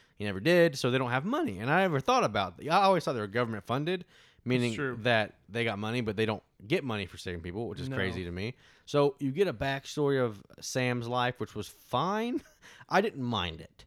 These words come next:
Speaker 2: Yeah.
Speaker 1: It was cool to see
Speaker 2: It
Speaker 1: Sam's life. I didn't, but I was almost too much of the boat
Speaker 2: It was a
Speaker 1: thing.
Speaker 2: good
Speaker 1: <laughs> You know what I mean? Like,
Speaker 2: <laughs> too
Speaker 1: it's,
Speaker 2: much of the boat
Speaker 1: it's
Speaker 2: thing.
Speaker 1: a, it's a
Speaker 2: It was,
Speaker 1: boat.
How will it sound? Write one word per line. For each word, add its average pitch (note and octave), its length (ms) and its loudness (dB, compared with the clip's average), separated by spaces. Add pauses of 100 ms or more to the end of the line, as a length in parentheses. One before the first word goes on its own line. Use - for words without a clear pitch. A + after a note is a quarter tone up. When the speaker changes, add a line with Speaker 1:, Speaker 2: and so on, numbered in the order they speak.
Speaker 2:
Yeah. C#3+ 260 -6 (240)
Speaker 1:
It F#3 60 6
was D#3 160 2
cool G#3 180 0
to F3+ 60 2
see F#3 100 -2
Speaker 2:
It E3 60 0
Speaker 1:
Sam's D#3+ 320 -2
life. D#3+ 420 -2
I E3 80 -2
didn't, - 280 -8
but - 140 -10
I - 60 -10
was - 120 -16
almost A3 340 -12
too - 140 -14
much E3+ 340 -8
of C#3 80 -10
the C3+ 60 -8
boat D3+ 360 -8
Speaker 2:
It C4 180 -6
was C4 180 -4
a B3 60 -2
Speaker 1:
thing. D3+ 100 -4
Speaker 2:
good - 280 -2
Speaker 1:
<laughs> - 80 -12
You G3 60 -2
know B3+ 140 8
what A#3+ 100 8
I - 20 -2
mean? B3 220 2
Like, A3 80 2
Speaker 2:
<laughs> - 20 10
too E4 120 10
Speaker 1:
it's, C4+ 80 8
Speaker 2:
much C4+ 200 8
of C4 100 0
the A#3 80 2
boat D#3+ 380 4
Speaker 1:
it's C3+ 200 4
Speaker 2:
thing. G#3+ 120 2 (240)
Speaker 1:
a, F#3 40 6
it's - 140 4
a G3+ 60 4
Speaker 2:
It C4+ 160 2
was, C#4 100 0
Speaker 1:
boat. G#3+ 300 6